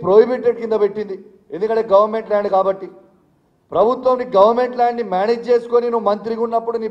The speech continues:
power misuse చేసి నువ్వు registration చేసుకుంది ఇది వాస్తవమా కాదా, దీనికి జవాబు చెప్పు.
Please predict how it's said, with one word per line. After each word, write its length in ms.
power 300
misuse 420
చేసి 280
నువ్వు 240
registration 720
చేసుకుంది 420
ఇది 200
వాస్తవమా 640
కాదా, 220
దీనికి 300
జవాబు 280
చెప్పు. 200